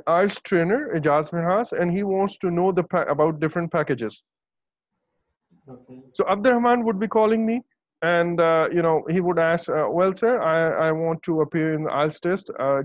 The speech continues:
Speaker 1: can you tell me something about your packages?" In return, I will ask some question, and I'll ask you, "Okay, which module you want to appear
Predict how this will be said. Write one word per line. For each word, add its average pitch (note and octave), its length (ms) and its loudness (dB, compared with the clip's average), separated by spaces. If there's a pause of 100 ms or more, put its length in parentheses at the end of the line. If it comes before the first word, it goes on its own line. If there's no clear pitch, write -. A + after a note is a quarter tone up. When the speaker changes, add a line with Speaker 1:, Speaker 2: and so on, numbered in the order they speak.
Speaker 1:
can A3 160 -4
you A#3+ 100 -4
tell G#3 220 -2
me G3 120 -2
something E3+ 420 -2
about C#3+ 280 0
your D3+ 120 -2
packages?" A#2+ 520 -4 (720)
In A3+ 160 4
return, G#3 680 2 (300)
I G3+ 160 2
will C#4 180 2
ask A#3 300 2
some G3 200 -4
question, D#3 480 -2 (760)
and F3+ 120 2
I'll F#3+ 220 2
ask G#3 300 0
you, A3 220 0
"Okay, A#3+ 160 -2
which A#3+ 240 -6
module G#3 400 -2
you A3 100 -8
want F3+ 240 -4
to F3 120 -4
appear D#3 280 -6